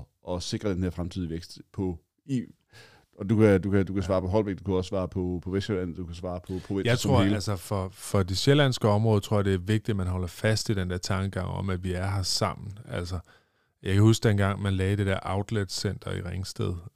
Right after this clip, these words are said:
Speaker 2: Øh, der var der nogle kommuner, der også havde budt på det, som, men som ikke fik det,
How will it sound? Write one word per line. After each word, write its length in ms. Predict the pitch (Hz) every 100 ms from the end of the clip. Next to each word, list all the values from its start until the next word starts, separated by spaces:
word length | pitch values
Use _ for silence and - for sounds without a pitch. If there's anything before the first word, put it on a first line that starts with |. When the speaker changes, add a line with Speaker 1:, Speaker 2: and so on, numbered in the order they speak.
| _
Speaker 2:
Øh, 400 | - 95 90 87 90
der 60 | 98
var 120 | 104
der 80 | 101
nogle 200 | 98 98
kommuner, 300 | 107 104 104
der 80 |
også 260 | 98 127 -
havde 160 | 113 85
budt 300 | - 101 -
på 160 | 98
det, 120 | 92 90 _ _ _ _ _ _
som, 200 | - 104
men 260 | 90 92
som 140 | 90 95
ikke 160 | 101
fik 260 | - 107 -
det, 100 | 101